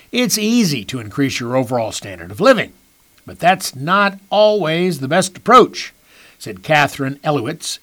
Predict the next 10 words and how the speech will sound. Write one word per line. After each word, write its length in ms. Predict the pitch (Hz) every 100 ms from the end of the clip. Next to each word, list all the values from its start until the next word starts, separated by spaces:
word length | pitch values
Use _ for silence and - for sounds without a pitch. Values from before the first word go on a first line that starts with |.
| -
at 180 | 120
Green 320 | 104 165 208 196
Path 320 | 156 160 160
Financial 560 | 135 135 131 131 -
Wellness, 480 | 98 151 131 85 104
a 40 | 92
nonprofit 680 | 117 139 - 131 117 -
credit 320 | - 120 143
counseling 400 | - 98 95 110
agency. 540 | 143 170 110 92 -